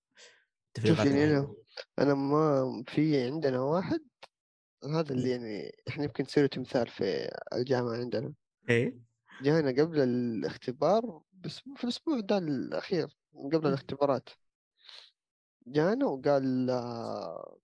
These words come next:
Speaker 1: بسوي لكم كذا مراجعة بسيطة. المراجعة قاعدة تقريبًا ساعة وثلث. بغض النظر عن الوقت، كل الأشياء اللي راجعها جاءت في الاختبار بنفس الصيغة اللي هو راجعها معانا فيها.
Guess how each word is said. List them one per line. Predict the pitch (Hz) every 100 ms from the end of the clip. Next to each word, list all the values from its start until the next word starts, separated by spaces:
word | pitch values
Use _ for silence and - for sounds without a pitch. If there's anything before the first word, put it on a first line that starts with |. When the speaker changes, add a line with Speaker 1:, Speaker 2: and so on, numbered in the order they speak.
| _ _ -
Speaker 1:
بسوي | 135 156
لكم | - -
كذا | - 131
مراجعة | 127 131 139 127 123
بسيطة. | 131 143 123 120 - _ _ _ _ _ _ _ _ _ _ _ _ - - - - - - _ _ _ _ -
المراجعة | 233 403 277 208
قاعدة | 214
تقريبًا | 240 208 247 247 180
ساعة | - 190 143
وثلث. | 135 117 - - _ _ _ _ _ _ _ _ _ _ -
بغض | 160 254 262
النظر | 151 160 127 131
عن | 123
الوقت، | 123 120 - - - _ _ _ _
كل | - 208 156
الأشياء | 127 - 156 143 -
اللي | 117
راجعها | 117 123 143 147 226 285 226 _ _ _ _ _ -
جاءت | 147 151 -
في | 123
الاختبار | 131 - 127 147 131
بنفس | - 151 - -
الصيغة | - 170 175
اللي | 127 139
هو | 123
راجعها | 117 123 123 131
معانا | 120 123 117
فيها. | - 117